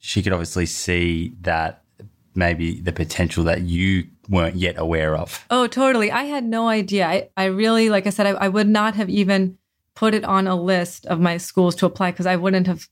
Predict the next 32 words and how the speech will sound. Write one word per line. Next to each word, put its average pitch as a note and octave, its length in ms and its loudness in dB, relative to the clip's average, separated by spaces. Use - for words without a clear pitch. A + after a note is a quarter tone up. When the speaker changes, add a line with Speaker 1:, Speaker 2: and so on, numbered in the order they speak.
Speaker 2:
I G3+ 40 0
didn't G#3 220 0
think G3+ 160 2
it G3 240 0
was F#3 180 4
an F3+ 100 0
option. - 560 -4
So A3 160 -2
I, G#3+ 80 0
I A#3 40 0
always A3+ 300 -2
thank G3 300 0
her, F3+ 140 0
and, E3 300 -2
um, E3 360 -2
she, F#3+ 420 2
she A3 140 0
really G#3+ 200 2
changed, F#3 540 0
you C#4 100 2
know, C4 80 4
and C4 120 2
that, A3+ 220 -2
that D4 180 0
just - 220 -2
goes A3 240 2
to G#3+ 100 -6
show G#3+ 200 0
you G3+ 160 2
how G3 320 -2
important F#3 680 0
mentors G3 880 0